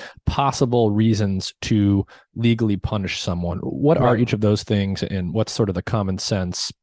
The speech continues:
Speaker 1: thinking that most people might have about each one?
Speaker 2: Right. So we have rehabilitation, which we clearly don't do. And, you know, that's fix you so you don't, um, become, so when you get out, you can become a, an upstanding citizen instead of a, a career criminal.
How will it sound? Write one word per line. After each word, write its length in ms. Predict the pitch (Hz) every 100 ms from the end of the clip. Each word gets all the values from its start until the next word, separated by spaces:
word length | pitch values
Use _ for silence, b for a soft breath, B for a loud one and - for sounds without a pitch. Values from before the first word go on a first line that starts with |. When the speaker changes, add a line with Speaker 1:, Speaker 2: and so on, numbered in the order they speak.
| _ _ _ _
Speaker 1:
thinking 440 | 104 98 98 92
that 160 | 87 - _
most 240 | 104 101 87
people 180 | 101 92
might 160 | 87
have 200 | 95 85
about 180 | 82 87
each 180 | - -
one? 160 | 92 - _ -
Speaker 2:
Right. 320 | 139 110 143 B B B B
So 140 | -
we 80 | 180
have 160 | 190 147
rehabilitation, 600 | 175 175 160 165 160 143
which 160 | 135
we 140 | 151 135
clearly 380 | - 156 139 139
don't 240 | 131 135
do. 340 | 127 113 135
And, 380 | 226 143 131 175
you 80 | 156
know, 140 | 127
that's 340 | 120 127 - - 233 311 180
fix 360 | - 143 -
you 380 | 131 127 123 123
so 140 | 113 139
you 160 | 127
don't, 420 | 127 127 151 311 180
um, 300 | 123 117 139
become, 560 | 123 131 131 123 151
so 120 | 131
when 140 | 127 127
you 80 | 123
get 180 | 131
out, 220 | 123 123 127
you 120 | 117
can 120 | 123
become 220 | 123 123
a, 400 | 127 139 196 -
an 80 | -
upstanding 480 | 139 135 131 120 117
citizen 460 | - 135 117 120 120
instead 260 | 113 131
of 100 | 117
a, 220 | 117 117 156
a 120 | 120
career 260 | - 131 123
criminal. 440 | 131 117 120 131